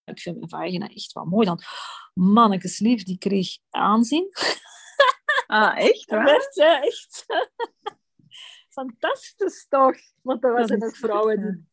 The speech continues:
Speaker 1: die een vagina veel mooier vinden dan ik mijn <laughs> vagina mooi zou vinden. Dus snap je? Dan denk ik, "Geef die vrouw een standbeeld hier." <laughs>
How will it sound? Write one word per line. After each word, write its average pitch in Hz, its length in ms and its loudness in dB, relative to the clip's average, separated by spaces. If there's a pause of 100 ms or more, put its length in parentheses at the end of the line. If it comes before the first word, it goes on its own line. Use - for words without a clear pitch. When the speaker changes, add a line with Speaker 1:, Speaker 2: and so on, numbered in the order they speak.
Speaker 1:
die - 100 -18
een 190 140 -8
vagina 190 500 2
veel 214 260 4
mooier 214 340 6
vinden 202 340 -6
dan 160 220 -10
ik - 200 0
mijn 294 220 4
<laughs> 208 40 -2
vagina 226 440 2
mooi 233 180 6
zou 214 200 0
vinden. 196 260 -4
Dus 254 100 -6
snap 302 220 -6
je? - 300 -16
Dan 226 160 0
denk 214 220 4
ik, 196 160 -8 (100)
"Geef 226 360 4
die 214 160 0
vrouw 202 280 4
een 208 60 4
standbeeld 254 720 2
hier." 349 340 4
<laughs> 262 500 -4